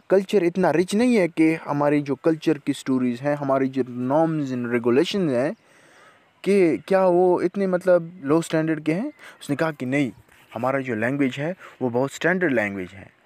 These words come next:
हमारा कल्चर बहुत स्टैंडर्ड है, हमारी सारी चीज़ें बहुत स्टैंडर्ड, स्टैंडर्ड है, ठीक है। हम अगर आज के बाद हम लिखेंगे, अपनी लैंग्वेज में लिखेंगे, अफ्रीकन लैंग्वेज में लिखेंगे,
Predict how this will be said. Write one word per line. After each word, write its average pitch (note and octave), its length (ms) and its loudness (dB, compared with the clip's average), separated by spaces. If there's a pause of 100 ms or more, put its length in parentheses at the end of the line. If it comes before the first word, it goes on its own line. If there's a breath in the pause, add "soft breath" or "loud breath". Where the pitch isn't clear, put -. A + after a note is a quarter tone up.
हमारा C#3 220 -2
कल्चर F#3 400 0
बहुत A#2+ 220 -2
स्टैंडर्ड G#2+ 400 -8
है, D#3 180 -4
हमारी D3 380 -2
सारी G3 400 -2
चीज़ें C#3+ 400 -6 (320 loud breath)
बहुत C#3+ 180 0
स्टैंडर्ड, C3 760 -4
स्टैंडर्ड D3 460 0
है, G#2 160 -6
ठीक D#3+ 220 -4
है। A2 100 -4 (420 loud breath)
हम F#3+ 220 -2
अगर C#3 380 -2
आज E3 220 0
के E3 100 0
बाद D#3+ 360 0
हम C#3+ 140 -4
लिखेंगे, C#3 460 -2
अपनी C#3+ 300 -6
लैंग्वेज C3 380 0
में C#3+ 120 -4
लिखेंगे, D3+ 460 -2
अफ्रीकन D3+ 440 -2
लैंग्वेज C3+ 380 -2
में C3 120 -4
लिखेंगे, B2+ 500 -4